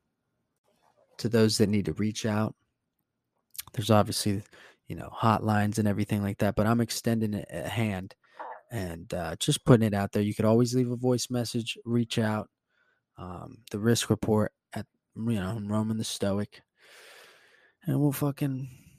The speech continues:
we'll chat, you know? I'll give you some advice, or maybe you got a fucking advice for me, or maybe you wanna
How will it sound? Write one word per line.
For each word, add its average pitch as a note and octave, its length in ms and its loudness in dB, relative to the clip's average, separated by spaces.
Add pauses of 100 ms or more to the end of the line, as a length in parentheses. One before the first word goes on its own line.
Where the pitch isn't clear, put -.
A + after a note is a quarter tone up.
(200)
we'll B2+ 140 -2
chat, A2 420 0
you - 120 -10
know? G2 240 -8 (360)
I'll A2 120 -4
give A2+ 220 -2
you G#2 60 -6
some G#2 240 -6
advice, G#2 520 -2
or F#2 60 -6
maybe G#2+ 240 -2
you A2+ 140 0
got A2 160 0
a - 20 -6
fucking A2+ 320 -4
advice G#2+ 340 -2
for - 120 -10
me, A2+ 180 2
or A#2+ 60 2
maybe C3 240 0
you C#3 100 0
wanna C3+ 260 -4